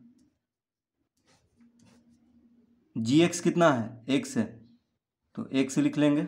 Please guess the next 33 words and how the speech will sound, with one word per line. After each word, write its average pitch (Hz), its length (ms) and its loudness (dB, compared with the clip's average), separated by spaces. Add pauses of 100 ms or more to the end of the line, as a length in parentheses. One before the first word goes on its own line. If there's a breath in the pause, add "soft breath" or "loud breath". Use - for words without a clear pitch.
गुना 139 280 6
में 151 100 4
है 156 80 0
तो 139 100 -2
इसको 127 220 -2
कोष्ठक 139 300 0
में 151 160 4
ले 151 100 4
लिए 151 160 4
हैं, 160 140 0
इसको 123 240 -2
बाहर 123 220 6
ले 143 140 2
लिए 143 140 2
हैं, 160 120 -2 (920 soft breath)
प्लस 139 380 4
आर 131 200 6
एक्स 160 180 -4
कितना 156 280 0
है, 110 140 -2 (720 soft breath)
दो 127 320 2
एक्स 151 340 0
स्क्वायर 143 420 6
माइनस 127 540 2
एक्स 143 420 -4 (520)
प्लस 135 460 0
एक, 117 320 -2 (800)
इस 117 180 -2
तरह 147 160 4
लिख 147 180 0
लेंगे। 160 300 0 (1040)
अब 107 100 0
देखिए 110 420 -2